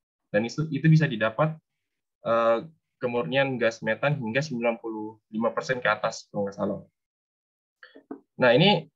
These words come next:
cryogenic processing plant ini pasti akan membutuhkan suatu sumber energi yang sangat besar. Nah, ini, ini jadi tantangan sendiri nih kan, kita di tengah laut, gimana nih caranya dapatin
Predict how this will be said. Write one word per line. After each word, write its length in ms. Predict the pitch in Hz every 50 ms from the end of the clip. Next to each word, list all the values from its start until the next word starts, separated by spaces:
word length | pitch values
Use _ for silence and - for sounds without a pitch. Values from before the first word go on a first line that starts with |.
| _ _ _ _ -
cryogenic 480 | - 156 156 151 151 156 156 151 151 156
processing 560 | - 147 147 151 156 - 156 147 139 135 135
plant 240 | - 147 143 147 180
ini 400 | 208 185 151 151 165 175 160 160 - _ _ _ _ _ _
pasti 400 | - 123 127 - _ - 226 214 156
akan 240 | 156 151 139 135 131
membutuhkan 480 | 123 123 120 - 117 117 127 160 165
suatu 320 | 160 120 113 113 - - 156
sumber 320 | 147 127 120 - - 101
energi 240 | 113 120 120 127 139
yang 120 | 143 147
sangat 180 | 151 135 131 135
besar. 280 | 160 160 - 151 131 - - - _ _ _ _ _ _ _ _ _ _ _ -
Nah, 120 | - 107 117
ini, 240 | 151 196 220 214 -
ini 240 | - 185 214 208 208 185
jadi 160 | 143 127 127
tantangan 400 | 127 127 123 123 123 127 131 127 143
sendiri 280 | 131 135 156 180 185 180
nih 240 | 165 147 131 127
kan, 320 | 123 131 - - - - - - _ _ _ -
kita 240 | 135 - 185 180
di 80 | 160 156
tengah 240 | 156 147 143 135 127
laut, 560 | 127 123 110 107 104 110 147 190 196 - _ _ _ _
gimana 400 | - 113 120 123 139 165 202 208 202
nih 120 | 202 185
caranya 540 | 165 175 160 151 151 151 170 165 156 143 139 139
dapatin 400 | 139 135 131 - 147 147 147